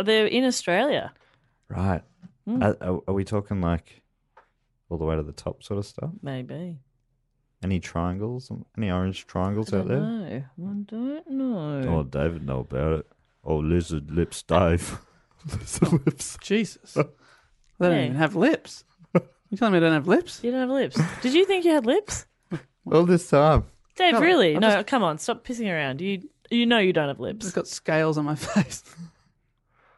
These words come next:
Speaker 1: Oh, yuck. Stop doing that.
Speaker 3: Tastes like a lizard. <laughs>
Speaker 1: Should we, um,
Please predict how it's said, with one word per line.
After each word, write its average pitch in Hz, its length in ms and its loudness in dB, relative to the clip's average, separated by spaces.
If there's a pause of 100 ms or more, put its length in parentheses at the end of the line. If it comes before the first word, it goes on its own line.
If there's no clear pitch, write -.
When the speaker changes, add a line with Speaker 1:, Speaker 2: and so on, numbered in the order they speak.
(1600)
Speaker 1:
Oh, 214 340 -2
yuck. 170 560 -4
Stop - 240 -8
doing 240 260 0
that. 123 300 -8
Speaker 3:
Tastes - 240 -6
like - 100 -14
a 123 60 -16
lizard. - 320 -6 (240)
<laughs> 349 60 -12 (1300)
Speaker 1:
Should 311 160 -4
we, 392 220 6
um, 220 540 2